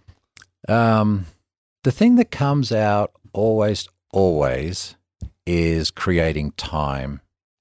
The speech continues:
for those people, like creating time for yourself and family, your interests, what have you. Because if you're always at the grindstone, if you bring work home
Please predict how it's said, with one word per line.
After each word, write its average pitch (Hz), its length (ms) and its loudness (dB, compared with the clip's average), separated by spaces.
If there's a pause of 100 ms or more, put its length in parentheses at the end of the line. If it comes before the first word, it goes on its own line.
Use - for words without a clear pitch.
(140)
for 82 440 -6
those 71 260 -4
people, - 320 -10
like - 140 -4
creating 101 380 0
time 92 280 -2
for 90 100 -12
yourself 65 640 -6 (760)
and 80 460 -2 (240)
family, 76 840 -4
your 73 180 -4
interests, 67 540 -10
what - 160 -6
have 65 200 -10
you. 107 140 -14 (140)
Because 80 560 -4 (480)
if - 180 -4
you're 101 120 2
always 98 760 2 (260)
at 90 180 -6
the 95 60 -8
grindstone, 80 680 -2
if - 240 -8
you 73 400 -6
bring 87 220 -2
work 87 240 0
home 80 580 -2